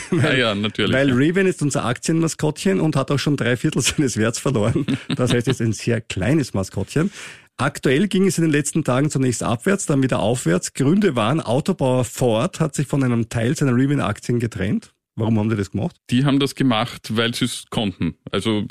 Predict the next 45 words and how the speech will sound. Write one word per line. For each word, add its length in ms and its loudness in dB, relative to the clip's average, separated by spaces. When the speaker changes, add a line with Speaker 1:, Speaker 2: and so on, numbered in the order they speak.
Speaker 2:
sie 180 -2
haben 260 2
eine 260 0
Stillhaltefrist 960 -2
und 200 0
in 120 2
dieser 240 0
Periode 680 0
können 340 -2
sie 120 0
nichts 220 -2
verkaufen 540 -2
seit 200 -4
dem 120 0
Börsegang. 480 0
Jetzt 200 0
konnten 320 -2
sie 140 0
es. 180 -2
Naja, 320 0
vielleicht 240 -4
glauben 260 0
sie 140 0
jetzt 360 -4
<laughs> 0 -
nicht 220 0
mehr 100 0
so 140 -6
ganz 320 -4
an 220 0
die 60 2
Erfolgsgeschichte 800 -2
von 180 -2
Rivian 320 0
und 200 -4
haben 220 -2
lieber 160 2
gesagt, 520 -2
bei 60 0
dem 300 0
Kurs 300 -2
nehme 440 -2
ich 120 -4
die 100 -2
Aktien 640 -2